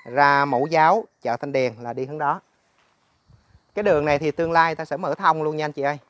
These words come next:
Hiện tại là nếu mà thông á, thì đi xe máy được thôi,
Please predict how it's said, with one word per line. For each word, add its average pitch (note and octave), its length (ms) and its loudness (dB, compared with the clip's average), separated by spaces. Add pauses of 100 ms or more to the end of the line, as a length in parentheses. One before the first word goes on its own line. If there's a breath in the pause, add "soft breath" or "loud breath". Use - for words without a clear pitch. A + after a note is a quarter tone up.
(500)
Hiện C3 200 -4
tại A#2+ 280 2
là C3+ 320 4 (920)
nếu F3+ 160 -4
mà C3 680 2
thông F3 340 4
á, G#3 160 -4
thì D3 180 -6
đi D3 140 -4
xe D#3+ 120 -6
máy D#3+ 280 -6
được F#3 140 -6
thôi, D#3 120 -4